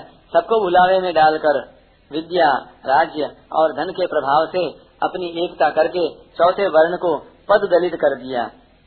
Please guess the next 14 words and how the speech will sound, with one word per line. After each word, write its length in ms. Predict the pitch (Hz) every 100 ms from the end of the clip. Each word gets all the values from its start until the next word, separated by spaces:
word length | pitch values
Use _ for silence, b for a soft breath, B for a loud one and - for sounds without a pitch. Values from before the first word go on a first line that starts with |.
| -
यह 220 | 160 196
लिखवाने 480 | 185 - 165 170 185
वालों 300 | 165 160 175
का 420 | 170 143 - - -
अपना 300 | - 175 156
स्वार्थ 360 | - 165 180 170
और 80 | 151
अभिमान 400 | 139 135 160 196
ही 160 | 185
है। 340 | 135 107 - _ _ _ _ _ _ _ _ _ _ _ _ _ _ _ _ _ _ _ _ 185
इसका 280 | - 208
समाधान 600 | 208 175 170 160 156 160 147
यह 200 | 135 127
है 600 | 120 131 165 190 -